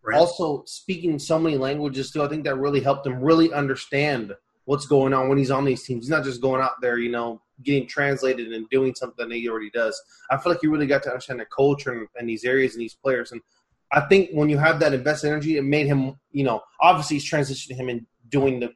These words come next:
Speaker 2: the coaching approach. Like, he wants to be a coach already and all this stuff, and he's had his interesting career, uh, coaching-wise.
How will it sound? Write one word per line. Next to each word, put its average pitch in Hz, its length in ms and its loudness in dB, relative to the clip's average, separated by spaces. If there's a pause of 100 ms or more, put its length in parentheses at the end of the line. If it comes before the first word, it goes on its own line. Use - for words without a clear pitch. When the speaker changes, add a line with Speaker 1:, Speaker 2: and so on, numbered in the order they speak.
Speaker 2:
the 123 80 -8
coaching 143 400 -2
approach. 120 460 -4
Like, 110 140 -6 (300)
he 135 40 -4
wants 135 200 2
to 131 40 -10
be 127 120 2
a 120 40 -2
coach 131 340 2
already 123 240 -4
and 120 100 -2
all 117 100 -2
this 117 120 -8
stuff, 120 260 -2
and 117 80 -8
he's 110 120 -8
had 120 140 0
his 117 140 -6
interesting 123 520 -10
career, 123 440 -2 (400)
uh, 120 260 4
coaching-wise. 139 840 0